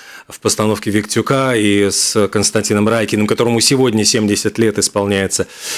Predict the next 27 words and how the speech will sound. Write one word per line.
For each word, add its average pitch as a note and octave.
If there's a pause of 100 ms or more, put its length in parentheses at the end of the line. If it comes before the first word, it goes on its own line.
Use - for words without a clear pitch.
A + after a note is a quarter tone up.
(140)
э, A2
произвела A2
фурор A2+
в G2+
Москве. B2+
И A#2
вот G#2
я, G#2
я G#2+
сам A#2
еще -
студентом A2+
помню, A2
что -
буквально G#2
штурмовал, A2
там G#2
ночь A2+
стоял, G#2
чтобы G2 (300)
попасть A2+
на G#2+
«Служанок». B2 (420)
А G#2+
вот A2+
это, A#2 (580)
м, B2